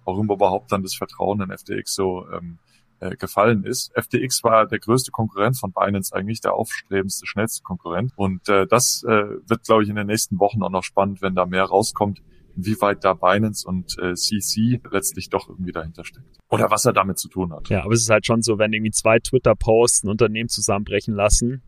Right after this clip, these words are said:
Speaker 2: dann, dann ist es halt beachtlich und ich meine, es ist halt ein Wettbewerber, ja, und ein, es ist nicht verboten, äh, wir haben Meinungsfreiheit, bei Twitter halt, äh, Statements über einen Wettbewerber herauszulassen. Ob das jetzt die, die feine Art ist, kann man drüber streiten,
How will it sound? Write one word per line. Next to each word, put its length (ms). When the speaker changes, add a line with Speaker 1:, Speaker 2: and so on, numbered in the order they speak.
Speaker 2:
dann, 340
dann 200
ist 160
es 140
halt 140
beachtlich 640
und 320
ich 120
meine, 180
es 100
ist 140
halt 140
ein 80
Wettbewerber, 560
ja, 120
und 140
ein, 420
es 160
ist 140
nicht 140
verboten, 680
äh, 160
wir 100
haben 120
Meinungsfreiheit, 800
bei 140
Twitter 880
halt, 460
äh, 120
Statements 480
über 180
einen 120
Wettbewerber 720
herauszulassen. 760
Ob 180
das 160
jetzt 340
die, 200
die 120
feine 320
Art 240
ist, 280
kann 140
man 100
drüber 220
streiten, 560